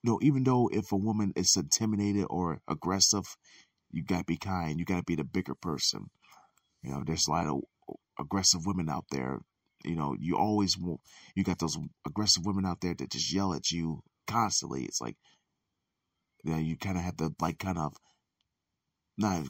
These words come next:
to kinda check yourself. Like, you know, you kinda have to bite your tongue and say, "I'm sorry. Uh, sorry about that. Um, let me back up." I mean, yeah, you know, there's always the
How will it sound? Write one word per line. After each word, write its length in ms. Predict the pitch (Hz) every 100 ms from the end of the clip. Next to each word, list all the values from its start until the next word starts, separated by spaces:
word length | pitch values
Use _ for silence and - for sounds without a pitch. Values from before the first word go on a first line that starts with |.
| -
to 140 | 95
kinda 300 | 80 101 87
check 260 | - 104 95
yourself. 480 | 80 - 85 82 -
Like, 220 | - 50
you 100 | 60
know, 180 | 67 58
you 120 | 60 67
kinda 340 | 90 85 82 _ - _
have 160 | 92 -
to 80 |
bite 260 | 80 92 -
your 80 | -
tongue 320 | - 92 80
and 120 | -
say, 360 | - - - - - _ _ _ _ -
"I'm 80 |
sorry. 540 | - 87 85 80 - - - - _ _ _ _ _ -
Uh, 320 | 60 62 69 65
sorry 340 | - 82 87
about 280 | - 71 -
that. 180 | - -
Um, 320 | - - - - -
let 100 | 78
me 120 | 62
back 260 | - - -
up." 160 | - - - - - - - - - _ - - _ - _ - - - - - - -
I 120 | 50
mean, 260 | 60 60 50 - -
yeah, 180 | - 80
you 120 | 76
know, 160 | 78 78
there's 180 | 76 85
always 300 | 87 85 -
the 160 | 80